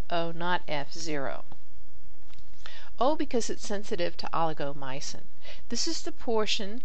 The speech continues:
the F O domain, that's actually embedded in the mitochondrial membrane.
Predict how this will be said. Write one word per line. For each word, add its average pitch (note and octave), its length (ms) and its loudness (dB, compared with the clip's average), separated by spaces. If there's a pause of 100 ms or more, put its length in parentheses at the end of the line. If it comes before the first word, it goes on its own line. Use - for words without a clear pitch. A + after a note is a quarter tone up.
(140)
the - 120 0
F E3+ 240 0
O F3 200 0
domain, F#3+ 580 -2
that's D#3+ 220 -2
actually F#3+ 520 0
embedded F#3 540 0
in E3 140 -2
the E3+ 60 0
mitochondrial E3 840 0
membrane. D#3+ 680 0